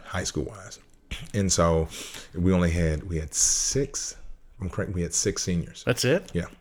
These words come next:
Speaker 2: Wow.
Speaker 1: And so, um, but everyone that we had, you know, you know, it was,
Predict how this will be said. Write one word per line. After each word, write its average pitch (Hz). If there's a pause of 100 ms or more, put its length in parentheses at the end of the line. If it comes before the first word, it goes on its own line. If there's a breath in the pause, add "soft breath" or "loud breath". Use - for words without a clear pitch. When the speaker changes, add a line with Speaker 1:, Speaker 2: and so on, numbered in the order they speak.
(160)
Speaker 2:
Wow. 101 (720)
Speaker 1:
And 101
so, 92
um, 82 (360 soft breath)
but 90 (200)
everyone 107
that 101
we 92
had, 95
you 113
know, 85 (320)
you 98
know, 90
it 101
was, -